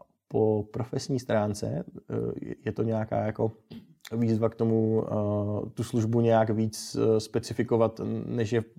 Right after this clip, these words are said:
právě jako, eh, zák-, zákonem, eh, zákonem daný.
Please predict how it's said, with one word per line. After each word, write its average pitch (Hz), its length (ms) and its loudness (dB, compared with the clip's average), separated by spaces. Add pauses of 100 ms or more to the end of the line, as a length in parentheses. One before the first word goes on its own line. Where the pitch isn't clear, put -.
(100)
právě 110 360 4
jako, 110 260 0 (440)
eh, 113 220 0
zák-, 110 320 0
zákonem, 104 720 0
eh, 101 720 -6
zákonem 104 440 -2
daný. 101 300 -2